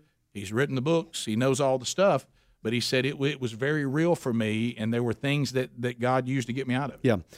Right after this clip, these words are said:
Speaker 2: There's actually, um, there's actually a list in that chapter.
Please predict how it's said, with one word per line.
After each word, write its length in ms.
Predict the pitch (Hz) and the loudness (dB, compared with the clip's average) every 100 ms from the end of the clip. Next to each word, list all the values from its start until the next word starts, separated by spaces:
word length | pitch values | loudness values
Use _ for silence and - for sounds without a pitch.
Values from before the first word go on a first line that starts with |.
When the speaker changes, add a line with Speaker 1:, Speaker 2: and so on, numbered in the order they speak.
| - - | -20 2
Speaker 2:
There's 220 | 156 131 | 6 8
actually, 580 | 156 196 - 151 123 117 | 8 6 4 0 2 2
um, 400 | 127 120 107 98 - - - _ _ | 4 4 4 0 -6 -20 -20 _ _
there's 220 | 123 127 - | 0 0 4
actually 340 | 147 175 190 | 2 4 2
a 80 | 175 | 4
list 460 | 151 185 123 - - 131 | 4 2 0 -6 -8 -2
in 140 | 120 | 2
that 180 | 127 120 | 2 2
chapter. 580 | 151 143 - 117 113 | 4 4 2 -2 -2